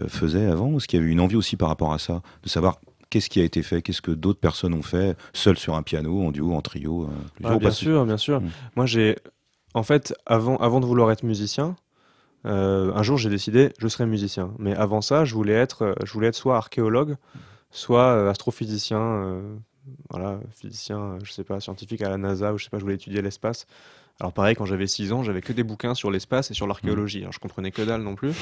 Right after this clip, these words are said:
Speaker 2: mais je trouvais ça super. <laughs> Et je, je les lisais vraiment,
Speaker 1: Mhm.
Speaker 2: euh, sans comprendre. Et, euh, mais du coup, tout ce qu'il y avait, mais j'avais, j'avais aussi des livres sur, euh, les traces de pas des animaux dans la forêt, sur, euh, sur la façon de, de, de, de se former des, des, des pierres précieuses,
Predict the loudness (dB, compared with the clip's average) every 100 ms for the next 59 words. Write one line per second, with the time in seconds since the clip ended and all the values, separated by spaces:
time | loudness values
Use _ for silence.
0 | -10 -16 _ 0 2 2 0 -2 -2 -6
1 | -4 -4 -4 -16 -20 -20 -20 -4 2 8
2 | 12 12 10 6 4 4 2 2 2 0
3 | -2 -4 -10 -18 -18 -20 -20 -20 -12 -6
4 | -4 -4 -8 -12 -12 _ -12 -2 2 2
5 | 2 0 -2 -4 -6 -10 -12 -4 0 2
6 | 2 0 -4 0 2 2 0 _ _ _
7 | -12 -6 -6 -6 -2 -2 -2 -10 -8 2
8 | 6 6 6 2 2 0 2 2 2 2
9 | 2 4 2 2 -4 -4 0 2 2 0
10 | -2 -4 0 -2 2 2 2 0 0 0
11 | 0 -2 -2 -2 0 0 -2 -4 -4 -2
12 | -2 -4 -12 -20 -20 -14 -2 0 2 0
13 | -2 -2 -2 0 -2 -2 -4 -4 -4 -6
14 | -6 -8 -6 -8 -4 -2 0 0 2 0
15 | 0 -6 -6 -6 -4 -6 -2 -4 0 0
16 | 2 2 0